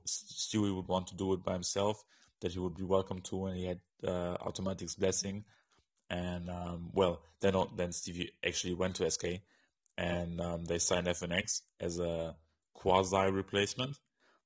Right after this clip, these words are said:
Then Skadoodle stepped down, only for him to return as a stand-in for Pro League and E C S. And, um, then they,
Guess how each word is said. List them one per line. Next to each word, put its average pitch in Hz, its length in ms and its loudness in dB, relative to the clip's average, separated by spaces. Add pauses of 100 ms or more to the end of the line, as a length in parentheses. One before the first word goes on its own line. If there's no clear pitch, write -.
(140)
Then 92 260 4
Skadoodle 101 500 2
stepped - 320 2
down, 95 320 2 (440)
only 98 220 4
for 95 180 2
him 95 160 0
to 95 140 -2
return 101 520 0 (380)
as 92 160 2
a 82 40 2
stand-in 107 640 2 (260)
for 90 400 4
Pro 98 240 4
League 95 240 0
and 92 100 0
E 95 40 -4
C 95 180 -2
S. 120 240 -2 (840)
And, 87 420 -4
um, 87 460 -8 (180)
then 92 160 2
they, 90 180 -2